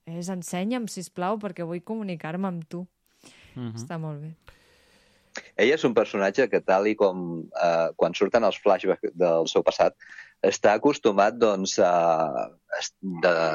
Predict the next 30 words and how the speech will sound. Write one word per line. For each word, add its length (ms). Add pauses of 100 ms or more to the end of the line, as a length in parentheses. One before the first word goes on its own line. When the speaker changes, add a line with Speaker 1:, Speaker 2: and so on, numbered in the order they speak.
(140)
Speaker 3:
estar 260
amb 160
personatge, 680
bueno, 260
d'estar 360
amb, 120
amb 600
d'altres 400
persones 460
que 100
estan 220
al 140
món 180
de 100
la 140
droga, 300
molt 240
marginals 640
i 40
tal. 220 (440)
Llavors, 400
quan 280
surt 220
un 80
personatge 520
marginal 640 (400)
com, 960
com 220
és 160
ella, 300